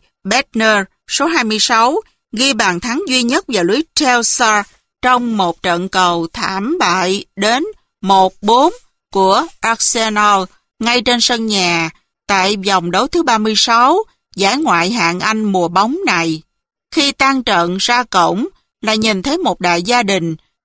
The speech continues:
trong đó có rất nhiều em nhỏ, tất cả đều xanh màu áo Chelsea, đang vui đùa cùng nhau khi nán lại tận hưởng men say chiến thắng của đội nhà.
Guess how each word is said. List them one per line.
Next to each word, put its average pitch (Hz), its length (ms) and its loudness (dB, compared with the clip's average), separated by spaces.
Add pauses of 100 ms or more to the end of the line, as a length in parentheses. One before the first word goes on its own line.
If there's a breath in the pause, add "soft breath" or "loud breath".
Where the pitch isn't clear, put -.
trong 226 180 0
đó 208 320 0
có 294 120 2
rất 330 240 -2
nhiều 180 480 0
em 226 260 -2
nhỏ, 180 420 0 (380 loud breath)
tất 339 160 0
cả 208 220 0
đều 202 340 0
xanh 277 300 0
màu 196 180 2
áo 233 380 0 (140)
Chelsea, 226 640 2 (400 loud breath)
đang 269 200 0
vui 277 180 0
đùa 190 180 2
cùng 175 300 -2
nhau 247 340 2 (300 soft breath)
khi 269 160 0
nán 269 220 0 (100)
lại 180 400 0 (260)
tận 202 240 2
hưởng 247 400 0
men 262 220 0
say 254 180 0
chiến 269 240 -4
thắng 330 220 -2
của 285 140 -4
đội 180 200 0
nhà. 180 480 -2